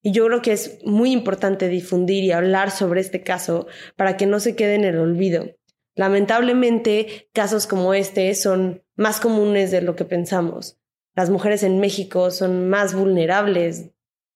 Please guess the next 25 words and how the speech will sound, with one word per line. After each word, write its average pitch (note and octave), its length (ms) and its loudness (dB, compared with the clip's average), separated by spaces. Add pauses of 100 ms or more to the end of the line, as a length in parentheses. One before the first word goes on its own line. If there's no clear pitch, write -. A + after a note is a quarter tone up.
(500)
pues, F3+ 120 -2
debido F#3+ 320 2
a - 40 4
muchos G3 460 0
problemas F3+ 440 0
sistémicos, G3 720 -2
como D#3+ 240 -4
el E3 80 -6
sistema G#3+ 320 -2
de G3 80 0
justicia F3 640 -4 (120)
claramente G3+ 460 0
ineficiente F3 840 -2 (340)
y G#3+ 80 2
la G3+ 140 2
falta G#3 240 0
de G#3 100 2
protección F3+ 800 -2 (260)
para F3 140 0
las E3 180 0
trabajadoras F3 600 0
sexuales. - 680 -4 (680)
Es G3+ 160 -2
fundamental G#3 1400 0
seguir F3+ 560 0